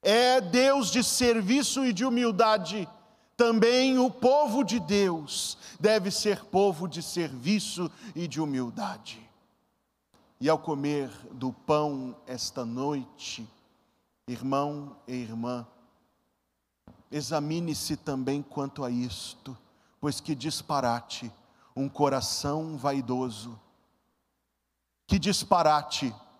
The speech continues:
uma alma engordada de arrogância. Comer o pão da humildade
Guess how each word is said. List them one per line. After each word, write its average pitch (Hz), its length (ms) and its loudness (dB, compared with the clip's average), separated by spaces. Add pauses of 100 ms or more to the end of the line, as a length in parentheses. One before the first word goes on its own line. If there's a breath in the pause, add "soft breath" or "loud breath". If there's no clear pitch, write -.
(360)
uma 160 220 4
alma 160 1000 4
engordada 143 1300 2 (360)
de 120 160 0
arrogância. 127 920 -4 (1080)
Comer 139 420 -2
o 135 80 -8
pão 123 340 -2
da 123 120 -4
humildade 110 880 -6